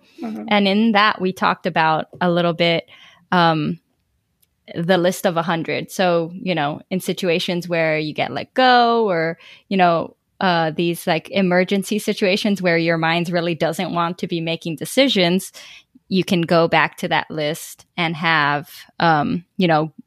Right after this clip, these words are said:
Speaker 2: different goals or things you wanted to work on. So again, it's like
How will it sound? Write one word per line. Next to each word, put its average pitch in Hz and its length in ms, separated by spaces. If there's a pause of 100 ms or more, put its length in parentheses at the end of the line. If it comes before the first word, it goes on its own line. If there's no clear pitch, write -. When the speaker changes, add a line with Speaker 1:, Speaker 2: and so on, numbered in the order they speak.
(120)
Speaker 2:
different 175 360
goals 156 340
or 156 100
things 160 300
you 160 80
wanted 139 340
to 165 140
work 151 280
on. 143 220
So 196 160
again, 202 300
it's - 160
like 170 240